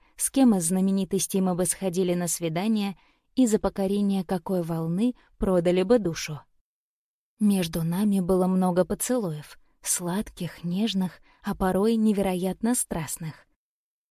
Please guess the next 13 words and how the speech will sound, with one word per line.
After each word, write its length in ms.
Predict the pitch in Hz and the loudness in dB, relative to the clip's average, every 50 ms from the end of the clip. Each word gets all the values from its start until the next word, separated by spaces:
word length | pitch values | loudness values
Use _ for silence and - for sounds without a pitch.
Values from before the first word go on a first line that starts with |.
| _ _ - | _ _ 0
Мы 200 | 214 220 220 214 | 2 4 4 4
постоянно 760 | - 208 - - - 196 185 175 185 208 226 226 226 226 | 2 0 0 0 -2 -4 -4 -2 -2 0 2 2 2 0
касались 600 | 220 - 196 180 - - 196 196 196 196 180 165 | -2 -2 -4 -2 -2 -2 -2 -2 0 -2 -2 -4
друг 280 | 160 180 170 170 156 165 | -4 -6 -6 -6 -6 -6
друга, 420 | 160 180 190 214 208 202 196 160 - - - _ - | -6 -6 -6 -4 -4 -6 -6 -6 -8 -14 -16 _ -2
держали 480 | 208 190 196 190 180 202 226 233 220 196 | 0 2 2 2 2 2 0 0 0 0
в 60 | 175 | -2
объятиях 680 | 165 156 156 165 180 202 226 - - 208 208 185 - - - - _ _ | -4 -4 -4 -2 -2 -2 -4 -4 -4 -4 -4 -4 -6 -10 -20 -20 _ _
и 140 | - 233 214 | -2 -2 -2
просто 480 | - - - 208 233 233 - - 220 214 | -2 -2 -2 0 0 0 -2 0 0 2
наслаждались 880 | 208 208 196 - 190 180 170 170 165 180 190 196 196 202 185 - - | 2 2 0 -2 -4 -4 -6 -6 -6 -4 -4 -2 -2 -2 -2 -2 0
минутами 560 | 208 202 196 185 175 170 160 - 180 185 208 247 | 0 0 0 0 -2 -4 -4 -2 0 2 2 2
вместе. 560 | 247 220 190 165 147 - - - - 147 | 0 0 -4 -4 -4 -8 -12 -14 -14 -14